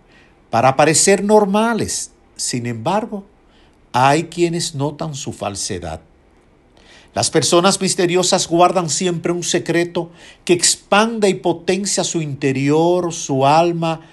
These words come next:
Algo extravagante que al guardar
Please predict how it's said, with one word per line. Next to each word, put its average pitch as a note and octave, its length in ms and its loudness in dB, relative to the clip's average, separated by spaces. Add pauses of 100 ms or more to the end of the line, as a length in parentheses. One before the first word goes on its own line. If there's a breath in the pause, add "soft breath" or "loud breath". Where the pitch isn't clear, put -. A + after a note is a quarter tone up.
(320 loud breath)
Algo G#3 380 6
extravagante E3 1080 0
que D#3 100 0
al D3 120 4
guardar C#3+ 680 2